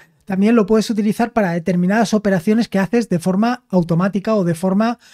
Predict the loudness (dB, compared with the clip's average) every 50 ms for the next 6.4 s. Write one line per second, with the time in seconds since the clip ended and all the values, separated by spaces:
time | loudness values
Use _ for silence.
0 | -20 -20 -10 _ -2 0 0 0 0 0 0 0 0 -2 -2 -6 -6 -2 0 0
1 | 2 2 2 0 2 2 0 0 0 -2 -2 -4 -10 -16 _ _ _ -20 -20 -20
2 | -20 -2 _ 2 2 2 2 0 -2 -2 -6 -8 -8 -10 -14 _ _ _ -20 _
3 | _ 0 2 2 2 2 2 0 2 2 2 2 2 2 2 4 4 4 4 2
4 | 2 0 0 0 2 2 2 0 -2 -2 -2 -2 -2 0 0 -2 -2 0 2 2
5 | 4 4 2 2 2 4 4 4 4 4 2 2 2 2 2 2 2 2 0 2
6 | 2 2 2 2 0 -4 -10